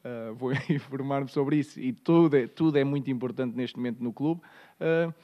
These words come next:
agora, obviamente, obviamente nós utilizamos isso durante, durante a preparação. Não só mantermos vivos, como garantir já a continuação na, na Europa, seja em que, em que competição for.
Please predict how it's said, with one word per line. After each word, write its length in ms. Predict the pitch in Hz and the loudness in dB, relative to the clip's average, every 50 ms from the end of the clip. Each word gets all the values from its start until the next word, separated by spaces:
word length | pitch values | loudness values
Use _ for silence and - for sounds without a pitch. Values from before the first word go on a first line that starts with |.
| _ _ _ | _ _ _
agora, 240 | - 339 - 170 160 | -4 0 4 4 4
obviamente, 460 | 165 143 120 143 135 117 113 113 110 | 4 4 2 0 0 0 -2 -4 -2
obviamente 400 | 139 143 123 139 139 143 147 139 - | -2 -2 -2 -2 -2 -2 -4 -4 -4
nós 200 | 156 160 151 135 | -2 -2 -2 -2
utilizamos 680 | 147 135 - 143 143 131 101 135 131 131 131 120 101 120 | -4 -6 -6 -6 -6 -4 -2 -2 -2 -2 -2 -6 -6 -6
isso 280 | 131 120 - - - | -8 -8 -8 -12 -10
durante, 460 | 123 120 117 120 117 117 113 - 113 - - - _ _ _ _ | -8 -6 -6 -6 -6 -6 -8 -10 -12 -12 -12 -20 _ _ _ _
durante 300 | - 135 131 131 123 - | -4 -4 -4 -2 -2 -4
a 60 | 123 | -6
preparação. 680 | - - 120 110 123 110 110 - - 104 101 95 - 82 | -6 -8 -8 -8 -8 -8 -8 -10 -10 -12 -14 -12 -12 -10
Não 220 | 117 135 147 165 | -6 -4 -4 -4
só 200 | 147 - - 151 139 | -4 0 0 0 0
mantermos 500 | 139 147 147 135 - 160 156 151 143 117 | 0 -2 -4 -2 -2 -2 -2 -2 -4 -6
vivos, 400 | 127 147 180 196 208 240 254 - - - _ _ _ | -6 -4 -4 -4 -4 -6 -10 -12 -16 -20 _ _ _
como 280 | _ - 147 147 143 135 | _ -4 -2 -2 0 0
garantir 360 | 139 143 139 135 127 135 135 | 0 0 0 -2 -4 -4 -6
já 220 | 120 113 135 131 | -4 -4 -4 -4
a 60 | 131 127 | -4 -4
continuação 580 | - 139 123 - 127 131 123 - - 131 131 | -6 -8 -8 -6 -6 -6 -6 -6 -6 -6 -6
na, 240 | 127 127 123 120 117 - - - _ _ | -6 -6 -6 -8 -8 -12 -18 -20 _ _
na 100 | - 127 | -4 -2
Europa, 360 | 120 117 120 123 120 - 117 | -2 0 -2 -2 -2 -4 -6
seja 400 | - - 120 113 110 117 113 110 - | -8 -6 -8 -8 -6 -6 -6 -6 -6
em 160 | 110 117 110 | -8 -8 -8
que, 300 | 110 - 117 113 113 - | -6 -6 -6 -6 -6 -6
em 140 | - 117 120 | -6 -6 -6
que 80 | 110 - | -6 -6
competição 500 | - 123 113 - - 113 104 - 120 113 | -6 -8 -8 -8 -10 -12 -8 -8 -8 -8
for. 240 | - - 110 104 | -8 -10 -12 -12